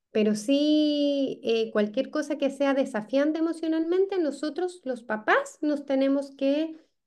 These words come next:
en el fondo, cuidar y, y tenemos que hacernos cargo de nuestras propias, de nuestros propios rollos emocionales.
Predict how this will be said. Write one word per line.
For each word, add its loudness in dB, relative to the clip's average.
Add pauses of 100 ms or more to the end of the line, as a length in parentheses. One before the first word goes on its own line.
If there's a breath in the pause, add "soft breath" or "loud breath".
en 2
el 2
fondo, 0
cuidar 0
y, -6
y -6
tenemos -2
que -2
hacernos -4
cargo -2
de -2
nuestras 0
propias, -4 (260)
de 6
nuestros 2
propios 0
rollos 0
emocionales. -6